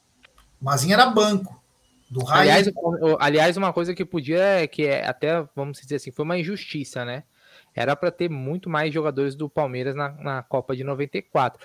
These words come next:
Speaker 2: É que
Speaker 1: Sim.
Speaker 2: como ganhou, acaba passando despercebido, mas, por exemplo, o Evair não ter ido pra Copa em noventa e quatro foi um dos maiores absurdos da
Speaker 1: Com
Speaker 2: história do
Speaker 1: cinquenta e quatro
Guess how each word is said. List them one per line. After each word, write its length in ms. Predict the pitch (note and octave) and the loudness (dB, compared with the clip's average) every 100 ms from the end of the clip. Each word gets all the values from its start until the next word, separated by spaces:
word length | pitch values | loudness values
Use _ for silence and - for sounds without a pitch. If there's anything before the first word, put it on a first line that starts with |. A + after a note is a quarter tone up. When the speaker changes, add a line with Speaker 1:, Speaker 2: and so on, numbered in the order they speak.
| - D#4+ | -8 -6
Speaker 2:
É 80 | |
que 120 | - G3 | -4 -2
Speaker 1:
Sim. 40 | |
Speaker 2:
como 240 | F#3+ F#3 | 0 0
ganhou, 320 | F3+ F#3 F3 G#3 | 0 2 4 2
acaba 380 | G#3 G#3 G3+ | 2 0 0
passando 440 | - G3+ - G3 G3 | -2 -2 -2 -6 -6
despercebido, 720 | F3 - F#3+ G#3 F#3 D3+ C#3+ | -10 -6 -4 -4 -4 -4 -2
mas, 260 | C#3 C3 _ _ _ | -4 -4 _ _ _
por 120 | E3+ | -2
exemplo, 300 | D#3 D3 D#3 | 0 -2 0
o 40 | E3+ | 2
Evair 600 | E3+ F3 D#3+ G#3 E3+ - _ _ | 4 2 2 2 0 -2 _ _
não 140 | C#3+ D3 | -10 -2
ter 160 | E3+ | -2
ido 160 | D#3+ D3 | 0 -2
pra 180 | - C3+ | -2 -4
Copa 480 | - D3 C3 C3+ | 0 -2 0 -4
em 80 | C#3+ | -4
noventa 340 | D3+ C#3 C#3+ C#3+ | -4 -6 -6 -6
e 40 | |
quatro 280 | - F#3 - | -2 -4 -2
foi 140 | B3+ | -2
um 80 | A#3+ | -2
dos 80 | A3 | -2
maiores 280 | A3+ B3+ C4 | 0 2 2
absurdos 720 | D4 E4 - - A#3 C4 A#3 | 0 -2 -4 -4 -4 -4 0
da 100 | B3 | 2
Speaker 1:
Com 60 | F4+ | 2
Speaker 2:
história 500 | - D#3 A3 B3+ D#4+ | 0 0 4 4 4
do 60 | |
Speaker 1:
cinquenta 160 | G3 G#3 | 4 4
e 40 | |
quatro 240 | - G3 | 6 6